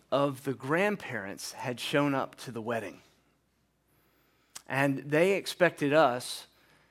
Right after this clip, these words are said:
to bar the door. Volunteers, these are volunteers for the church. And here is a family in deep conflict,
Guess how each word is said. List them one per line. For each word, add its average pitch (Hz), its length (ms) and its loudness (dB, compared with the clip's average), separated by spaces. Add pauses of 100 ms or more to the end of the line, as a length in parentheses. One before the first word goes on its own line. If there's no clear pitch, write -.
(220)
to - 80 -10
bar 120 360 -2
the 107 120 -6
door. 98 420 -6 (1900)
Volunteers, 170 1080 6 (640)
these 143 180 0
are 147 100 2
volunteers 151 880 4
for - 140 -6
the 117 120 -6
church. - 600 -2 (380)
And 117 140 -8
here 139 220 0
is 143 120 -2
a 139 80 -4
family 156 640 0
in 127 300 -6
deep 139 300 -6
conflict, 113 800 -6